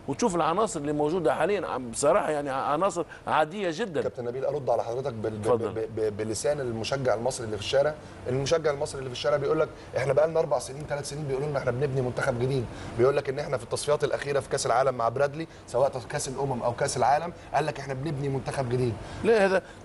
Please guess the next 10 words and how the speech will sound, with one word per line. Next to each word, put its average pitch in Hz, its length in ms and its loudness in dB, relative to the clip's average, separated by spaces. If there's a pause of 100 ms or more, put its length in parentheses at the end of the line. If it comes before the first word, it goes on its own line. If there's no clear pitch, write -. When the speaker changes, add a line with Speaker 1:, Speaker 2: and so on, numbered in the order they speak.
(200)
Speaker 1:
كلام، 175 300 4
هذا 165 140 4
كلام 160 340 2
معناها 139 340 2 (560)
مثل 143 240 2
ما 139 80 4
قلت 139 260 -2
أنت 139 140 -2
كلام 127 300 4
شارع. 107 320 2